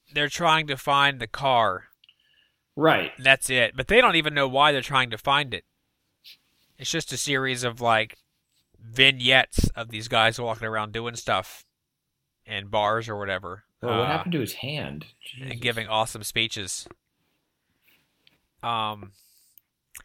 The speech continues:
Speaker 1: it's funny you mentioned the T V. I didn't think about that. I was thinking about movies, but, uh, like that True Detective. I don't know if you watched that.
Speaker 2: I did, yes.
Speaker 1: But its plot was that two cops are trying to find the killer.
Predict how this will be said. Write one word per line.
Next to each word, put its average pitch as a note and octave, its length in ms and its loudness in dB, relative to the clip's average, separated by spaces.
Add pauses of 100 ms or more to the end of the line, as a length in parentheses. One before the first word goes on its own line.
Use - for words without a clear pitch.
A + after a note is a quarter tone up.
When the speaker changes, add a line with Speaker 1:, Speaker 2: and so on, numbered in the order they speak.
(240)
Speaker 1:
it's C3+ 120 -12
funny G3 240 -2
you F3 40 -6
mentioned D3 300 -8
the A#2+ 40 -6
T D3 260 -6
V. C3+ 180 0
I C3 40 2
didn't C3 140 -8
think C3 180 -6
about A2 300 -4
that. B2+ 300 2
I - 80 -10
was A#2+ 140 -8
thinking A#2 200 -10
about G#2+ 280 -6
movies, B2+ 480 -10
but, A2+ 220 -2
uh, G#2 300 -2 (960)
like D3 200 -4
that C#3 160 -4
True G#3+ 180 -8
Detective. C3+ 680 -6 (200)
I C#3 40 -16
don't E3 140 -8
know D#3 60 -6
if C#3 100 -10
you C3+ 100 -8
watched A#2+ 340 -4
that. A#2 280 -2 (120)
Speaker 2:
I A2+ 60 -4
did, A2 280 0
yes. F#2 480 -4 (440)
Speaker 1:
But C3 360 0
its C#4+ 200 -2
plot B2+ 460 0
was C3+ 240 -6
that C3+ 220 0 (100)
two F#3+ 200 -6
cops B2+ 520 0
are C3 60 -8
trying C#3+ 320 -4
to C3 100 -8
find C3 320 -2
the B2 80 -6
killer. C#3+ 420 -4